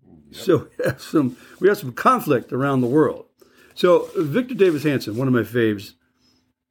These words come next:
Speaker 2: has got to have a, a word or two about everything, and this is more than two words, about being woke in the military. His article is in his American Greatness website.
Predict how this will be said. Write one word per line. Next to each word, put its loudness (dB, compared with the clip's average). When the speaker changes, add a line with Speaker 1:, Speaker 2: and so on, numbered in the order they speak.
Speaker 2:
has -6
got 2
to 2
have 2
a, -4
a -6
word 2
or 0
two 2
about 2
everything, 0
and 0
this 2
is -10
more 4
than 0
two 0
words, -10
about -2
being 4
woke 4
in 4
the 6
military. 0
His 2
article 2
is -2
in 2
his -2
American 0
Greatness -4
website. -4